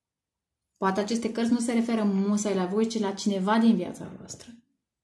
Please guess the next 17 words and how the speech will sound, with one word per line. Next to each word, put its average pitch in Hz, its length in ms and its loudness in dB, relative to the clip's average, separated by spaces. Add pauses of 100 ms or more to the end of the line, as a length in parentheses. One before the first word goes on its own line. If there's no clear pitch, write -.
(1000)
Trei 185 180 -4
de 185 140 -2
cupe. - 520 -8 (680)
Avem 190 300 -2
și, 233 380 -4 (360)
ia 185 180 -6
uite, - 360 -8 (260)
da, 262 320 0
e 285 80 6
interesant 269 560 4
și - 120 -8
puterea, 180 420 -6 (100)
justiția. 185 640 -2 (420)
Justiția 226 440 2
unsprezece 208 560 0
și - 120 -8
unsprezece. 190 880 -8